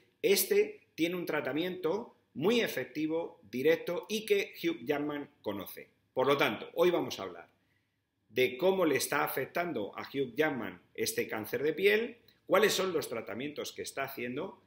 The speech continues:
si está haciendo una dinámica y un seguimiento correcto y qué podemos hacer los demás para evitar tener un cáncer de piel. Así que, si os gusta el vídeo,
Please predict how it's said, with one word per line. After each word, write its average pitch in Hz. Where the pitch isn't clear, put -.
si 143
está 202
haciendo 165
una 156
dinámica 131
y 110
un 143
seguimiento 123
correcto 139
y 127
qué 151
podemos 156
hacer 170
los 101
demás 170
para 185
evitar 170
tener 139
un 147
cáncer 139
de 87
piel. 78
Así 143
que, 95
si 104
os 104
gusta 135
el 123
vídeo, 190